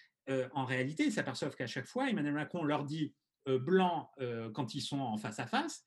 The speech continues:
et puis finalement, ils s'aperçoivent qu'un autre interlocuteur, un, un autre, un autre interlocuteur, il a dit noir. Alors, je veux bien que, on, pour faire de la diplomatie, il faut être également parfois dans l'ambiguïté, mais Macron multiplie ça, c'est-à-dire qu'il multiplie,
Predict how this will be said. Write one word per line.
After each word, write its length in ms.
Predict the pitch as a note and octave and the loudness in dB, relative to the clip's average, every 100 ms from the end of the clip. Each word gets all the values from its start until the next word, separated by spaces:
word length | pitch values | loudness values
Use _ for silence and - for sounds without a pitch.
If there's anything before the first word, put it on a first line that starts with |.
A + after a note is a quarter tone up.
| _ | _
et 60 | B2+ | -8
puis 120 | C#3 | -6
finalement, 420 | C#3+ D3 F3 C#4 | -2 0 2 2
ils 60 | A3 | 2
s'aperçoivent 480 | C#3 C#3 - B3+ | -2 -4 -2 -2
qu'un 500 | - C#3 C3+ - C3+ | 0 0 -2 -4 -2
autre 160 | D#3 - | -2 -2
interlocuteur, 560 | C3+ C3+ C#3 F3+ A3 G#3+ G#3+ C#3+ | -4 -2 -2 -2 0 0 -4 -8
un, 120 | B2+ C#3+ | -10 -6
un 220 | D3 E3+ | -6 -6
autre, 160 | - | -6
un 360 | C#3 C3 _ C#3 | -6 -6 _ -4
autre 200 | F#3+ - | -4 -4
interlocuteur, 580 | G#3+ B2 A#2+ D3 C4+ C#4 | -6 -6 -4 -4 -2 2
il 80 | F#3+ | 2
a 60 | |
dit 140 | D#3 D3+ | 2 2
noir. 360 | C#3 B2 A2+ - - - _ | 2 0 -6 -14 -20 -20 _
Alors, 220 | A#2 G#2 - | -6 -6 -8
je 80 | A2 | -4
veux 100 | D#3 | -4
bien 400 | E3 F3+ E3 B2 | 0 -2 -2 -4
que, 140 | G#2+ | -4
on, 320 | G#2+ G#2+ G#2+ G#2+ G#2+ | -6 -2 -2 -4 -6
pour 200 | G2+ C3+ | -6 -6
faire 220 | - D#3 | -2 -2
de 60 | B2 | -2
la 100 | A#2+ | -4
diplomatie, 560 | A2 A#2+ B2 A2+ - C#3 | -4 -4 -6 -6 -8 -8
il 60 | |
faut 120 | - G2 | -8 -6
être 120 | B2+ | -2
également 360 | A#2+ C3 C3+ | -2 -2 -4
parfois 280 | A2 A2+ C3 | -6 -8 -6
dans 100 | A#2 | -4
l'ambiguïté, 520 | G#2 G#2+ A2+ D#3+ D4+ - - _ | -2 0 -2 -4 -6 -8 -18 _
mais 80 | A#2 | -2
Macron 420 | C3+ - C#4 C4 | -2 -2 -2 0
multiplie 520 | C3 D3 C3+ D#3 - D#3 | 0 0 -2 -12 -12 -8
ça, 240 | - G#3+ | -4 -4
c'est-à-dire 460 | - G#2 D3 E3+ - | -4 -8 -6 -6 -6
qu'il 180 | B2+ | -4
multiplie, 580 | B2 D#3 D3+ - E3 D3+ | -2 -4 -10 -12 -10 -10